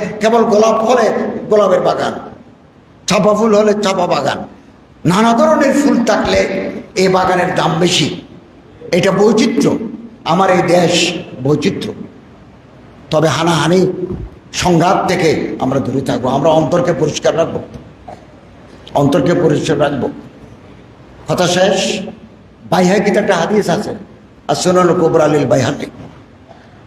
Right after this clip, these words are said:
রসুল মকবুল সাল্লাল্লাহু আলাইহি ওয়াসাল্লামকে জিজ্ঞাসা করা হলো, "ইয়া রাসূলুল্লাহ, বেশি মানুষ জান্নাতে যাবে কোন আমলের বরকতে?" হযরত বলেন, "বিসালামতে সুদুরিহিম ওয়া সাখাওয়াতা আনফুসিহিম",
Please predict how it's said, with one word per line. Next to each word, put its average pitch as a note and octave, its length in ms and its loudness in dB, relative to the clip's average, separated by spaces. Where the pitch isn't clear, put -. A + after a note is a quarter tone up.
রসুল G3+ 260 2
মকবুল F#3+ 320 2
সাল্লাল্লাহু F#3+ 580 2
আলাইহি G3 200 0
ওয়াসাল্লামকে F#3 500 2
জিজ্ঞাসা F3+ 380 0
করা G3 240 2
হলো, F#3 220 2
"ইয়া F#3+ 180 4
রাসূলুল্লাহ, F#3+ 560 2
বেশি F3 240 2
মানুষ A#3 340 2
জান্নাতে G3+ 320 2
যাবে F#3 340 2
কোন F3+ 160 2
আমলের E3+ 340 2
বরকতে?" - 440 -4
হযরত E3 260 2
বলেন, F3+ 380 2
"বিসালামতে G3 640 2
সুদুরিহিম G#3 1080 4
ওয়া F3+ 120 2
সাখাওয়াতা F#3+ 600 2
আনফুসিহিম", A#3 800 0